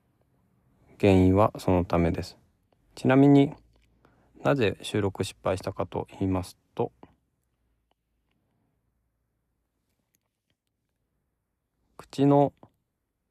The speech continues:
前ではなく、顎の下にスマホを、お、配置して喋っていたら、顎で収録停止ボタンを押してしまっていたようでした。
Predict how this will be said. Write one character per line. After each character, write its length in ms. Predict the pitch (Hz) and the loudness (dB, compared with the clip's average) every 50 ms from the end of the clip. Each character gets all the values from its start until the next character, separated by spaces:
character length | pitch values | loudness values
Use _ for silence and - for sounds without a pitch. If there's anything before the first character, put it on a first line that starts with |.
| _ _ _ _ _ _ _ - | _ _ _ _ _ _ _ -8
前 300 | - 117 135 151 139 117 | -2 0 2 2 2 2
で 100 | 95 95 | 0 -2
は 140 | 90 90 87 | -2 -2 -2
な 140 | 90 90 - | -2 -4 -6
く、 280 | - 104 92 87 - - _ _ - - | -6 -8 -8 -8 -10 -14 _ _ -10 -4
顎 320 | - 98 104 127 139 143 | -2 0 2 4 4 4
の 160 | 147 147 143 | 4 2 2
下 240 | - - - 156 151 | 0 0 0 0 2
に 280 | 120 98 95 92 - - | 2 2 0 0 -2 -4
ス 180 | - - - - | -10 -14 -8 -4
マ 180 | 98 95 92 90 | -2 0 0 0
ホ 340 | - 95 90 87 92 95 | 0 0 0 2 4 2
を、 180 | 98 - - _ _ _ _ _ _ _ _ _ _ _ _ _ _ _ _ _ - | 2 0 -2 _ _ _ _ _ _ _ _ _ _ _ _ _ _ _ _ _ -6
お、 260 | 95 87 85 87 90 | -4 -4 -2 -4 -6
配 240 | - - 98 98 95 | -4 -2 -2 -2 -2
置 280 | 95 - - - 92 | -2 -6 -8 -8 -6
し 140 | 87 - - | -6 -8 -12
て 320 | _ - - 123 113 - - | _ -4 -2 -2 -2 -2 -6
喋 260 | - - 101 95 95 92 | -8 -6 -2 -2 -2 -2
っ 20 | |
て 200 | - - - 87 | -2 -4 -4 -4
い 60 | 82 | -4
た 140 | - - 107 | -4 -2 0
ら、 200 | 110 117 117 - - - - - _ _ _ _ _ _ _ _ _ _ _ _ - | 2 2 2 0 -4 -20 -20 -20 _ _ _ _ _ _ _ _ _ _ _ _ -6
顎 360 | - 95 101 123 151 147 117 | -4 -2 0 0 0 0 0
で 360 | 95 92 85 85 82 - - _ _ _ _ _ _ _ | 0 -2 -2 -2 -4 -8 -12 _ _ _ _ _ _ _
収 260 | - - - 113 113 | -20 -8 -4 0 2
録 240 | 110 113 113 - - | 2 0 0 -2 -8
停 140 | - 110 107 | -4 -4 -4
止 200 | 98 - - 117 | -4 -6 -10 -6
ボ 140 | 110 110 110 | -6 -4 -4
タ 140 | - 92 85 | -2 -2 -2
ン 140 | 85 82 92 | 0 -2 -2
を 220 | 98 104 98 - - - _ _ - - | -2 -2 -4 -6 -8 -18 _ _ -20 -12
押 200 | - - - - | -10 -10 -10 -10
し 60 | - | -12
て 160 | - - 92 | -8 -8 -8
し 120 | 87 - 92 | -4 -4 -4
ま 120 | 87 87 | -4 -4
っ 40 | 87 | -4
て 140 | _ - 95 | _ -8 -10
い 60 | 92 | -6
た 120 | - 98 | -4 -2
よ 180 | 92 87 82 82 | -2 -2 -2 -4
う 40 | 82 | -6
で 100 | 85 82 | -8 -8
し 100 | - - | -10 -12
た。 140 | - - | -14 -14